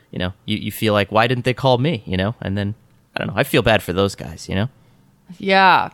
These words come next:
Speaker 2: yeah. Well, let's talk about the forty-niners, Connor, because they really are one of the more interesting teams this offseason.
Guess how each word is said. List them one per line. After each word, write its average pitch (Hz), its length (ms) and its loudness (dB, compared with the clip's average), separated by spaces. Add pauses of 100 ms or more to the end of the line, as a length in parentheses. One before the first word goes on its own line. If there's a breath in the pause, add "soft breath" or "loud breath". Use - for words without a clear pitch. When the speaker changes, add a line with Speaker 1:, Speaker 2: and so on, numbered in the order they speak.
Speaker 2:
yeah. 175 560 2
Well, 226 580 4 (340 soft breath)
let's 262 280 2
talk 254 280 2
about 180 200 2
the 165 80 -10
forty-niners, 156 680 -4
Connor, 151 340 -6
because 160 640 -6
they 175 380 2
really 170 440 0
are 143 560 2 (180)
one 175 300 -2
of 160 120 -2
the 165 60 -4
more 156 220 -2
interesting 151 500 -6
teams 147 380 -8
this 123 180 -10
offseason. 147 800 -4